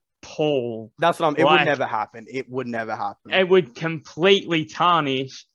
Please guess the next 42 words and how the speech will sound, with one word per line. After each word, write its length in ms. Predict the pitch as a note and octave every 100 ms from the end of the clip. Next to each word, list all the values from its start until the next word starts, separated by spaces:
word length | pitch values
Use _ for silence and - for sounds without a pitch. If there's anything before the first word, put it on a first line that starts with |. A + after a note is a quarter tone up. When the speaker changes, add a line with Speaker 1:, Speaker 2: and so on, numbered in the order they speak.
| _ F#3
Speaker 1:
everything 580 | G3+ D#3 F#3 - E3
he's 240 | A3+ E3 C3+ -
ever 280 | F3 E3 D#3
done, 480 | G#3 - D#3 C#3+ C3 - - -
no 240 | F3+ F#3
Speaker 2:
<laughs> 0 |
Speaker 1:
matter 220 | F#3 F#3
how 220 | F#3 G#3+
many 180 | A3 G#3
people 360 | F#3+ G3 F#3+ F#3
he 100 | E3
knocked 280 | D#3+ - F3+
out 160 | D#3
in 140 | D#3+ C#3+
thirty 380 | D#3 D3+ D3
seconds. 640 | B2+ D#3 C#3 B2+ A2+ A#2 _ - -
Speaker 2:
Yeah. 180 | A#2+
Speaker 1:
So, 180 | - C3
uh, 280 | B2 A#2 F2+ - _ -
Speaker 2:
Give 160 | F#3+ F3+
Conor 220 | F#3 G3
McGregor 500 | F#3 D#3 D3+ D3 -
two 340 | - E3 D3 C#3
months 380 | B2+ A#2 A#2 -
and 160 | B2
he's 220 | A#2+ A2+
smacking 500 | - B2+ A2 - A#2
Jake 260 | A#2 G#2+ G2+
Paul 240 | - G#2+ F#2+
up. 80 | -
Speaker 1:
Yeah, 160 | D#3+ C3+
Speaker 2:
That's 140 | -
my 180 | D3 -
Speaker 1:
a 40 | D3+
Speaker 2:
final 300 | - G3 F3
Speaker 1:
hundred 140 | C#3
percent. 200 | A2 G#2+
Speaker 2:
verdict. 220 | C3 A#2
Speaker 1:
There's 220 | D3 C#3 D3
no 420 | D3 E3+ E3 C3+
way 300 | C#3 C3 B2
Jake 300 | G#2+ A#2+